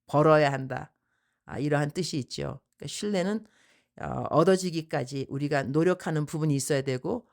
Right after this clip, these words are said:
그리고 증명되어지는 부분도 있어야 되고, 또한 삶의, 에, 옆에 분들에게 좋은 평판을 얻는 열매도 있어야 한다고 저는 생각합니다. 사랑하는 그대여,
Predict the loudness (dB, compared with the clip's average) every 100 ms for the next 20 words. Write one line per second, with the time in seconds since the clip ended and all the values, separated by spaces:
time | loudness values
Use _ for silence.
0 | _ -6 0 2 2 0 -2 -4 2 4
1 | 4 0 -2 -2 -2 -4 -6 -4 -2 0
2 | 0 -2 -2 0 0 -4 -6 -8 -10 _
3 | _ _ -6 -4 -2 2 2 2 0 -2
4 | _ _ _ -8 -4 -4 -2 -4 -2 0
5 | 2 2 2 2 0 _ _ -4 0 0
6 | -2 -8 -6 -6 -2 0 2 2 2 0
7 | 0 0 2 0 0 0 -2 -6 _ _
8 | -4 -2 0 0 0 -2 -4 0 2 2
9 | -2 -4 -6 -8 -8 -10 -8 -4 -2 -2
10 | -4 -6 -6 -6